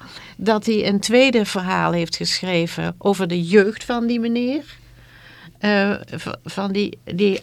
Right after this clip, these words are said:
eh, Alain heette die meneer. Terwijl in die Nederlandse, eh, grafische roman is het ook zo gegaan. Er is een verhaal geschreven over een vriendschap. Dat waren dan in dit geval drie jonge mannen.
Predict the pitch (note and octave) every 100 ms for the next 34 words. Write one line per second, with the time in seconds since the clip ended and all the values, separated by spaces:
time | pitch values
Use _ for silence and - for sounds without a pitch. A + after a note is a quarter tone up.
0 | - - - - G3+ G#3+ G#3+ A3 D#4+ A3+
1 | G#3+ G#3+ G#3+ A3 A3 A#3 C4+ - - -
2 | - - - - A#3+ A3 G3+ - - A#3+
3 | A3+ G#3+ A3 G#3 A3 B3+ C4 A3 G#3 -
4 | F#3 F3+ - - - - F3+ F3+ E3 -
5 | G3 F3+ G3 F3 F#3 F#3 F3+ F3 F3+ G3
6 | - B3 D4 - G#3+ E3 E3 E3+ E3+ D3
7 | D3 D#3+ - - - F3+ F#3+ F3+ F3+ F#3
8 | F3 D#3+ F3+ G3 F#3 F3+ F3+ - - F3+
9 | F3 - - F3+ F3+ E3 E3+ F3 F#3 F#3+
10 | - A3+ B3+ - - - F3 F3 E3+ E3+
11 | E3 D#3 D#3+ E3 D#3+ D#3+ E3 E3 D#3 D3+
12 | E3 G3 G#3 G3+ G#3+ G#3+ G#3+ G#3+ A3